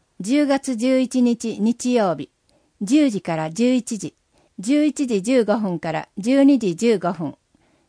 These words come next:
十三時三十分から十四時三十分、十四時四十五分から十五時四十五分の四回行います。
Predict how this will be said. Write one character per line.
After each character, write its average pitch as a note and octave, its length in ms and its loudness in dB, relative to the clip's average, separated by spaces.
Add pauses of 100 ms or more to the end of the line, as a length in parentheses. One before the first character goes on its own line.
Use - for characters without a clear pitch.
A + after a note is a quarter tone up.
十 D4 260 0
三 C#4 300 2
時 E3+ 100 -4
三 A3 300 -2
十 A3+ 100 -2
分 F3 320 -8
か D#3+ 80 -6
ら D3+ 160 -6 (140)
十 B3+ 260 0
四 F#3+ 180 0
時 D#3 140 -8
三 G3+ 300 -2
十 G3 140 -4
分、 - 340 -14 (840)
十 C#4+ 240 2
四 A3 160 2
時 F3 160 -6
四 B3 220 2
十 F3+ 200 -4
五 F#3+ 140 -4
分 F#3+ 220 -6
か D3+ 140 -6
ら D3+ 140 -10 (220)
十 B3 300 0
五 F#3+ 120 -2
時 E3+ 200 -8
四 G#3 240 0
十 D#3+ 240 -6
五 E3+ 120 -4
分 D#3 320 -10 (380)
の G3 220 -6 (360)
四 C4 300 4
回 A#3+ 300 -4
行 G3+ 300 -4
い E3+ 200 -4
ま D3+ 140 -6
す。 - 160 -16